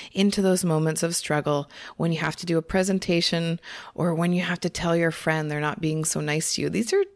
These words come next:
tough things sometimes we deal with. This feels real,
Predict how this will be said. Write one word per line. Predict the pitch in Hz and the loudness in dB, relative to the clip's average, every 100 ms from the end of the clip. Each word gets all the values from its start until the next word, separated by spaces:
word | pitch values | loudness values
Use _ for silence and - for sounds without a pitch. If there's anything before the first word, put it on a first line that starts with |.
| _ - | _ -6
tough | 190 247 - | -4 -4 -4
things | - 214 277 - 139 | 0 0 0 -4 -4
sometimes | - 160 156 151 151 | -4 -4 -4 -2 -2
we | 156 147 | -4 -2
deal | 151 156 | -2 -2
with. | - - - _ _ _ - - - - - - _ | -4 -6 -14 _ _ _ -20 -20 -20 -20 -20 -20 _
This | 156 - | -4 -2
feels | - 196 202 190 180 | 0 2 4 2 0
real, | 175 165 156 156 | 2 2 4 0